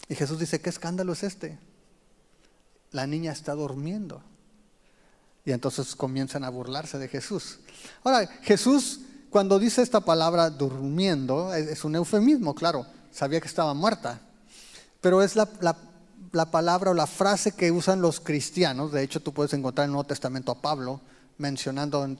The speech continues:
a los tesalonicenses con respecto a los que duermen, "No quiero que ignoren", dice, "para que no estén tristes como los que no tienen esperanza". ¿Por qué habla de dormir? Porque creemos, como dice la Biblia,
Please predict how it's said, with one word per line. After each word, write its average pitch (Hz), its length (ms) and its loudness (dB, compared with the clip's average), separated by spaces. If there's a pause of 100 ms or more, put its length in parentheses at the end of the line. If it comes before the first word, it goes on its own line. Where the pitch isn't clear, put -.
a - 60 -6
los 131 160 -4
tesalonicenses 139 840 -2 (840)
con 147 140 -2
respecto 156 420 0
a 190 40 6
los 165 140 0
que 156 140 2
duermen, 160 580 2 (840)
"No 143 160 0
quiero 160 200 4
que 151 120 2
ignoren", 160 400 6
dice, 156 240 0
"para 143 240 0
que 143 160 -2
no 156 760 2
estén 151 460 -2
tristes 156 500 -2
como 135 220 -2
los 131 160 -2
que - 80 -6
no 135 140 -4
tienen 139 260 -4
esperanza". 131 720 -8 (880)
¿Por 196 160 2
qué 262 120 4
habla 240 220 4
de 226 120 4
dormir? 180 760 2
Porque 180 540 -2 (180)
creemos, 165 920 0
como 143 200 -2
dice 151 180 -2
la 139 120 0
Biblia, 147 460 -4